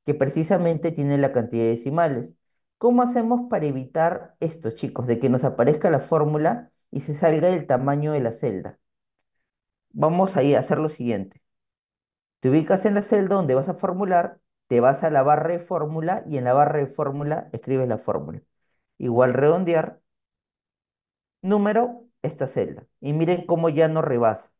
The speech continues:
Coma, ¿a cuántos decimales? A lo que está aquí. Y listo. Tenemos que este número se redondea a dos decimales en dos punto cincuenta y uno. Y listo. Lo tenemos, chicos. ¿Sí?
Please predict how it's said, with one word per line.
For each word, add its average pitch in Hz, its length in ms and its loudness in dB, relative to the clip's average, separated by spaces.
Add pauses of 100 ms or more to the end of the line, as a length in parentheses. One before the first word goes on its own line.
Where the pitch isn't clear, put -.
(560)
Coma, 165 400 -2 (360)
¿a - 140 -4
cuántos 185 300 2
decimales? 160 720 0 (320)
A 113 80 -2
lo 110 140 -2
que 113 60 -10
está 110 180 -4
aquí. - 260 -12 (1000)
Y 143 100 2
listo. 196 460 -2 (640)
Tenemos 185 440 4
que 196 80 0
este 196 200 2
número 196 440 2
se 139 260 2
redondea 127 800 0
a 113 80 -4
dos 127 160 -4
decimales 160 680 -4
en 120 120 -8
dos 131 120 -6
punto 127 260 -6
cincuenta 107 420 -4
y 87 80 -4
uno. - 160 -8 (1600)
Y 117 120 -2
listo. - 400 -4 (400)
Lo 131 160 0
tenemos, 127 460 2
chicos. - 400 -20 (400)
¿Sí? 247 360 -4